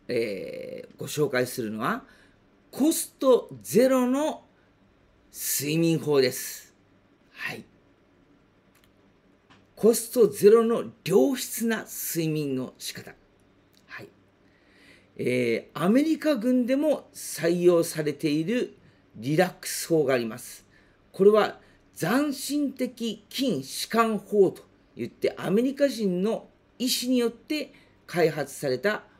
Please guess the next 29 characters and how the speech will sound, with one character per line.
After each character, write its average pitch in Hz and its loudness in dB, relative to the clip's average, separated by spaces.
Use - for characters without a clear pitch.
方 143 -2
法 104 -2
で 98 -6
す。 - -16
厳 247 -2
し 277 -2
い - -20
ス - -10
ト 240 4
レ 226 8
ス - -10
状 214 10
況 214 6
下 170 0
に 139 0
あ 131 4
る 202 2
兵 220 4
士 170 -6
の 214 -4
九 339 8
十 180 0
六 165 2
パ 320 4
ー 311 2
セ 294 -4
ン 269 -4
ト 208 2
が 269 0